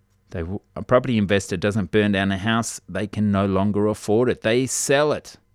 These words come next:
Who would they sell it to? Owner-occupiers. All those renters who shouldn't be renting could end up owning property instead.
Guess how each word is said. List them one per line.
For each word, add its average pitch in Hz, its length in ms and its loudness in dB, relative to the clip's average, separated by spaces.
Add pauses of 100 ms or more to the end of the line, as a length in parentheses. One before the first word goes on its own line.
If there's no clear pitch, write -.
(460)
Who 165 240 6
would 180 140 2
they 170 140 0
sell 175 320 0
it 160 120 -2
to? 185 280 0 (160)
Owner-occupiers. 117 1300 -4
All 120 240 4
those 123 240 2
renters 113 480 -2
who 98 80 -6
shouldn't 151 460 -4
be 107 180 0
renting 120 560 0 (280)
could 107 220 -4
end 135 240 -2
up 135 220 0
owning 127 380 0
property 131 440 -2
instead. 127 640 0